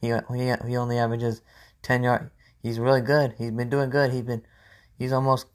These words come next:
there to Anquan Boldin's rookie record, and he's had all these, he, yard catch, receiving yards, but it's only been ten yards per catch, and that, all the elite receivers are getting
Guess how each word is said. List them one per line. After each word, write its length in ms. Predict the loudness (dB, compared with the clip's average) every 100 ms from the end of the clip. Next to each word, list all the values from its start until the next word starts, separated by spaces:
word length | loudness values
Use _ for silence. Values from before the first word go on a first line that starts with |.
| -6
there 220 | 0 2
to 200 | 2 0
Anquan 360 | -2 2 2 2
Boldin's 420 | 0 0 -2 -6
rookie 400 | -8 -6 -4 -4
record, 440 | -2 -2 -2 -4 -6 _ -20 _ _
and 360 | -2 2 2 -2 -10 _ _ _ _ _ -10
he's 160 | -4 2
had 160 | 4
all 180 | 6 4
these, 180 | 2 -4 -10 -10
he, 200 | -10 -12 _ -12
yard 460 | -4 0 2 0 0
catch, 260 | -2 -2 -4 -12
receiving 420 | -10 -6 -6 -4
yards, 340 | -2 -2 -2
but 320 | -4 -2 -2 -4 -20 _
it's 100 | -2
only 160 | 2 2
been 200 | 2 -2
ten 220 | 0 2
yards 240 | 4 2 2
per 160 | -6
catch, 420 | -2 -2 -2 -6 -20 _ _ _ -6
and 200 | -6 -4
that, 240 | -2 -4 -4
all 240 | -2 2 4
the 80 | 4
elite 360 | 2 0 -2
receivers 560 | -6 -6 -4 -2 -2 -2
are 100 | -4
getting 360 | -4 -4 -4